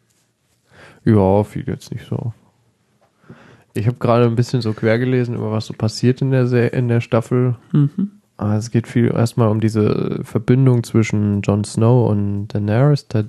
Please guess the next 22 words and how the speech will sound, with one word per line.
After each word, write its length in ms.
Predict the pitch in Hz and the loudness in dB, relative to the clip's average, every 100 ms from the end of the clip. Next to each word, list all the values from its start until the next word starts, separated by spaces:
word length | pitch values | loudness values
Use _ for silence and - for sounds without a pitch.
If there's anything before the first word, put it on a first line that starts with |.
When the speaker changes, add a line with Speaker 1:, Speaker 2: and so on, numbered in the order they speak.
| - - | -8 -8
Speaker 1:
Targaryen. 580 | 113 110 123 151 151 151 - - - - - _ _ _ _ _ _ _ - | -4 0 0 0 -2 -4 -12 -20 -20 -20 -20 _ _ _ _ _ _ _ -16
Ähm, 920 | - 95 113 113 110 110 107 104 98 - | -6 0 4 6 6 4 2 0 -2 -6
und 340 | - 107 104 107 | -2 -2 0 0
dann 140 | 107 | 0
in 120 | 107 | -2
einem 200 | 107 107 | -4 -2
weiteren 420 | 104 101 120 120 117 | 0 0 0 -2 -4
Schritt 680 | - 123 110 _ - - - _ _ _ _ _ _ _ _ _ _ _ | -4 -6 -6 _ -20 -20 -20 _ _ _ _ _ _ _ _ _ _ _
um 240 | 117 107 | -8 -6
den 340 | 107 104 104 90 _ _ _ - - - | -4 -4 -4 -8 _ _ _ -20 -20 -2
Kampf 460 | 127 123 151 202 | 0 2 0 0
zwischen 300 | 202 117 113 | 0 0 2
Daenerys 640 | 107 107 113 123 135 139 - | 2 2 4 4 4 4 0
und, 400 | 113 113 110 - | -4 -4 -4 -6
also 240 | 107 104 | -6 -4
den 100 | 101 | -4
zwei 200 | 98 98 | -2 -2
Damen, 400 | 101 104 123 165 - - - - - - | 2 2 2 0 -2 -14 -20 -20 -20 -10
Daenerys 520 | 113 110 110 117 - | -4 -2 0 0 -2
und, 300 | 107 107 107 | -6 -6 -6
äh, 340 | - 104 104 104 - _ _ _ - | -8 -6 -8 -10 -14 _ _ _ -6
Cersei 480 | 107 120 160 170 | -2 0 0 -2